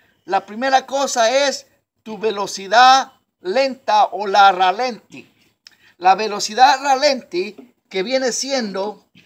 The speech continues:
que, que viene siendo el tornillo separado a los dos tornillos de las mezclas, que es el L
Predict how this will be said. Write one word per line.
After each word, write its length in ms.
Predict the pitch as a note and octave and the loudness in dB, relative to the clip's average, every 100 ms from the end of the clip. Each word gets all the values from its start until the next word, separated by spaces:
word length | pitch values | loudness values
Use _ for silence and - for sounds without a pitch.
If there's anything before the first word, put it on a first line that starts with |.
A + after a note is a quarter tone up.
| _ _ _ _ _ _ _ - - - - - - - - - - - - - - - _ _ _ | _ _ _ _ _ _ _ -18 -14 -14 -8 -6 0 0 -2 -8 -14 -14 -10 -10 -12 -20 _ _ _
que, 280 | G#3 G#3+ - | 0 0 0
que 160 | G#3 | -6
viene 260 | G#3+ B3+ C4 | -4 0 0
siendo 640 | - C4+ C4+ B3+ B3+ - - | 0 -4 0 2 2 0 -4
el 200 | A3 - | -4 -4
tornillo 1000 | - A3+ A3 A#3 D4 C4+ A3 A#3 A#3+ _ _ _ | -4 -4 -4 -8 -8 -6 -2 0 -2 _ _ _
separado 1000 | - - A#3 - A3+ A3+ C4 C#4+ C#4 C#4 | -6 2 2 4 2 6 6 6 4 2
a 100 | A3+ | 2
los 160 | A3 A3+ | 2 4
dos 220 | B3+ B3+ | 2 0
tornillos 400 | B3 A#3+ C4 B3 | -6 -6 -4 -4
de 160 | - A3+ | 0 0
las 160 | G3+ | 0
mezclas, 640 | G#3+ C#4 B3+ - F3 D3+ E3+ - _ _ | -2 -2 -2 -4 -2 -2 -2 -12 _ _
que 220 | - A#3 | 2 6
es 160 | C4 B3 | 6 2
el 240 | G#3+ G3 F#3 | -8 -6 -2
L 540 | C4 C4+ C#4+ C4 _ | 0 2 2 0 _